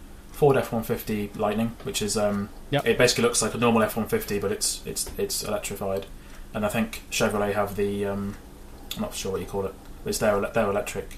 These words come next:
Speaker 1: uh, truck as well. And then there's Rivian, obviously, which is, have just,
Speaker 2: Oh, yeah.
Speaker 1: just started delivering to customers this past few weeks,
Speaker 2: Oh,
Speaker 1: I think.
Speaker 2: really?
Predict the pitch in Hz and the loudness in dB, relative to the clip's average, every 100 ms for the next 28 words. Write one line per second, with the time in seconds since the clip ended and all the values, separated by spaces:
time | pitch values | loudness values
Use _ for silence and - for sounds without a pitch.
0 | - 95 90 101 - 98 98 98 95 95 | -6 -6 -4 -6 -4 -2 0 0 -4 -2
1 | 98 98 95 95 95 - 104 - - - | -2 0 -2 -2 -4 -4 -4 -6 -10 -10
2 | - - 107 - - - 131 - 131 110 | -10 -4 0 0 0 2 4 6 6 4
3 | 107 - - - 143 139 - 120 113 113 | 0 -6 -12 0 4 4 6 4 4 4
4 | 110 107 107 110 - - 196 196 - - | 2 2 0 0 0 0 -2 -4 -6 -8
5 | - - - 110 - - - 110 - 101 | -8 -8 -4 -2 -2 -6 -6 -4 -4 -2
6 | - 135 135 131 | 2 4 6 4